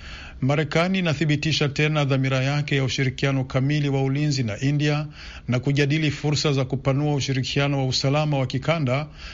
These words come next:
mawasiliano ya kila mara kati ya majeshi yetu na uhusiano wa biashara ya ulinzi.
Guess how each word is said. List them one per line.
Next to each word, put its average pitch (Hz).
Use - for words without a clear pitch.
mawasiliano 120
ya 131
kila 135
mara 143
kati 139
ya 127
majeshi 123
yetu 147
na 117
uhusiano 147
wa 143
biashara 143
ya 135
ulinzi. 107